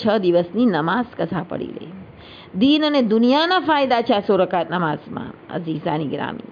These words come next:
પણ જેણે પોતાની કઝા નમાઝ બાકી હોય, તેને પોતાની કઝા નમાઝ પહેલા પડવી જોઈએ. તો આ રાતના ઘણા લોકો પોતાની છ દિવસની કઝા નમાઝ પઢી લેતા હોય છે, અઝીઝો.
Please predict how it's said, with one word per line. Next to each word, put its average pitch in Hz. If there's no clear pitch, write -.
પણ 196
જેણે 190
પોતાની 180
કઝા 202
નમાઝ 190
બાકી 233
હોય, 196
તેને 180
પોતાની 175
કઝા 190
નમાઝ 175
પહેલા 160
પડવી 160
જોઈએ. -
તો -
આ 180
રાતના 185
ઘણા 226
લોકો 285
પોતાની 214
છ -
દિવસની 220
કઝા 196
નમાઝ 196
પઢી 170
લેતા 170
હોય 147
છે, -
અઝીઝો. 175